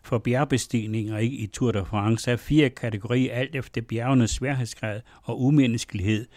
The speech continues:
Og, siger han, så er der, så er der noget, der hedder uden for kategori. Det er en betegnelse for de mest udfordrende og nådesløse bjerge. Christian Bonde mødte gang på gang sociale og eksistentielle udfordringer uden for kategori.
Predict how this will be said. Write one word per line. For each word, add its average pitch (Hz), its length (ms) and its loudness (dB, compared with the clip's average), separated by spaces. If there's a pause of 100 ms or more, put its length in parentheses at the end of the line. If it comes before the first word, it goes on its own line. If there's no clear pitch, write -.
(220)
Og, 156 260 8
siger 143 240 6
han, 107 100 4
så 139 120 2
er 147 120 6
der, 147 120 2 (380)
så - 140 0
er 151 100 4
der 147 120 2 (220)
noget, 151 220 6
der 127 60 4
hedder 131 220 2
uden 165 280 8
for 117 400 -2
kategori. 117 680 -2 (500)
Det 143 80 4
er 202 40 8
en 135 80 2
betegnelse 131 640 -2
for 123 140 -4
de 117 160 0
mest 139 300 2
udfordrende 107 760 -4
og 120 160 2
nådesløse 131 720 2
bjerge. 110 460 -8 (1040)
Christian 151 380 2
Bonde 170 380 4
mødte 156 380 6
gang 151 280 -4
på 147 100 -8
gang 151 340 -4
sociale 135 580 0
og - 260 -6
eksistentielle 131 960 -2
udfordringer 110 720 -2 (220)
uden 156 220 8
for 127 120 2
kategori. 113 680 -2